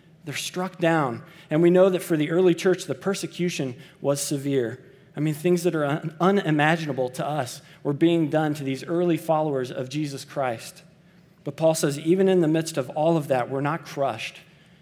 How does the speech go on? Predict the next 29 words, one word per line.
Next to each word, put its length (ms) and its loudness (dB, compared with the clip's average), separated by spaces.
You 80 -10
know, 80 -6
we're 120 -4
not 200 -2
destroyed. 580 0
We're 120 -2
not 200 4
in 120 2
despair. 560 0
Our 200 2
eyes 360 2
are 100 4
focused 540 0
on 160 -4
something 460 -4
greater." 480 -4
I 100 0
read 260 2
that 180 2
kind 180 -2
of 80 -4
thing, 300 -2
and, 140 -8
and 120 -10
I 20 -10
think, 240 -8
"Man, 220 -6
could 160 -4
I, 320 2